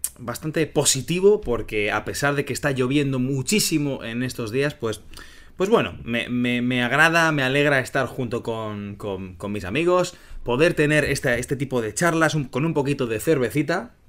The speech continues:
que siempre es importante. Y estoy bien también porque he comenzado una nueva serie. He comenzado una nueva serie que además... Mm, qué rica la cerveza. Además recomiendo, eh,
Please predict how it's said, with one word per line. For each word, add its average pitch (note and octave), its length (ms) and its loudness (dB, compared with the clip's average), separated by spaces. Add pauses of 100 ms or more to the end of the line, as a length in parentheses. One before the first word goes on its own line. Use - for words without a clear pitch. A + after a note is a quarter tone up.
(300)
que G2+ 100 -8
siempre C3 300 0
es G#2 80 -8
importante. B2+ 580 -4 (840)
Y C#3+ 520 4
estoy A3 280 4
bien A3 240 4
también G3 320 4
porque D3 380 -2
he F3 100 4
comenzado E3+ 600 2
una C#3+ 200 0
nueva D#3 320 0
serie. B2+ 460 0 (880)
He B2 60 -10
comenzado D3 360 -2
una D3+ 160 0
nueva C#3+ 220 0
serie F#3 340 2 (320)
que C#3+ 140 2
además... D#3 480 4 (560)
Mm, F3 160 -4 (1400)
qué B2+ 120 0
rica G#2+ 240 -2
la F#2+ 100 -4
cerveza. G2+ 380 -4 (320)
Además C#3 320 4
recomiendo, F3+ 760 2 (440)
eh, A2+ 340 0